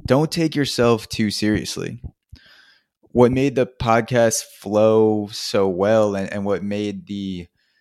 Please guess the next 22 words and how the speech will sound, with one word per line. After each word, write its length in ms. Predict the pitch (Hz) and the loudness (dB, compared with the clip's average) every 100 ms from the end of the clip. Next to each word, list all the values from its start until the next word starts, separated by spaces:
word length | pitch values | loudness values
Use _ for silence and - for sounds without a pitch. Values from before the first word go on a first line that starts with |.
| _ | _
the 80 | 113 | -8
conversation 640 | 139 135 131 - 123 123 | -4 -2 -2 -4 -4 -4
so 200 | 113 120 | -4 -2
engaging 460 | 110 101 110 107 107 | -2 -2 -2 -2 -2
is 140 | 104 | -2
that 160 | 104 98 | -2 -2
Joe 180 | 104 123 | 0 2
Rogan 320 | 135 127 120 | 2 2 -2
and 100 | 104 | -2
Post 280 | 120 113 - | -2 -2 -4
Malone 400 | 101 101 104 101 | -4 -4 -4 -2
were 180 | 95 98 | -2 -2
consistently 720 | 107 107 160 147 143 131 123 | -6 -6 -6 -4 -4 -4 -2
making 300 | 113 110 104 | -2 -2 -4
fun 180 | 104 104 | -4 -4
of 120 | 98 | -4
themselves 760 | 92 90 98 95 95 92 90 | -6 -6 -4 -2 -2 -4 -6
and 120 | 98 | -6
their 120 | 92 87 | -4 -2
lifestyle 640 | 90 95 - 92 92 90 | -2 -2 -2 0 2 2
and 160 | 90 92 | 0 -2
how 460 | 104 107 104 98 | -2 0 0 -4